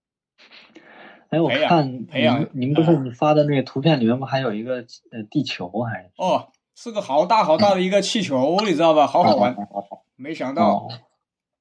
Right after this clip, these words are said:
Speaker 2: 因为当年原版的那个《治愈地球》是后面出来一个好大的充气气球。
Speaker 1: 哎。
Speaker 2: 就是迈克尔·杰克逊的原版里面，但是那个球好像太大了，它不能到处滚。
Speaker 1: 嗯。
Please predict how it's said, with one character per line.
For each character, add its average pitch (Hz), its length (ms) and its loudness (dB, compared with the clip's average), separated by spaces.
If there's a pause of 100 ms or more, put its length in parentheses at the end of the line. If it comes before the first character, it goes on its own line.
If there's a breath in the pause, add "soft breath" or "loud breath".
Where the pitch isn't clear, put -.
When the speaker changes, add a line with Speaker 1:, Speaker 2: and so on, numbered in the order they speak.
(1040)
Speaker 2:
因 214 120 -14
为 285 100 -4
当 247 180 2
年 226 180 0
原 190 280 2
版 160 200 2
的 175 280 4
那 185 160 0
个 185 120 -2
《治 214 240 -6
愈 190 100 -2
地 185 160 -6
球》 139 280 -2
是 156 680 -2 (680)
后 - 200 -12
面 185 180 -4
出 202 160 -6
来 185 120 4
一 - 20 -4
个 180 80 0
好 110 280 -8
大 180 180 0
的 160 100 0
充 175 240 -6
气 175 140 -8
气 151 180 -6
球。 107 260 -10 (720)
Speaker 1:
哎。 98 280 -8 (100)
Speaker 2:
就 160 120 -10
是 151 100 -8
迈 165 200 0
克 147 40 0
尔· 147 60 -2
杰 147 100 -4
克 165 60 0
逊 165 160 -4
的 156 60 -2
原 131 220 2
版 143 160 0
里 135 60 0
面， 110 180 -6
但 185 120 -2
是 220 80 -4
那 247 80 0
个 233 80 0
球 147 260 2
好 139 100 2
像 156 120 0
太 247 260 2
大 185 180 2
了， 123 280 0
它 170 100 -18
不 170 140 -12
能 160 160 -10
到 185 120 -2
处 175 160 -8
滚。 110 300 -14 (960)
Speaker 1:
嗯。 90 260 -10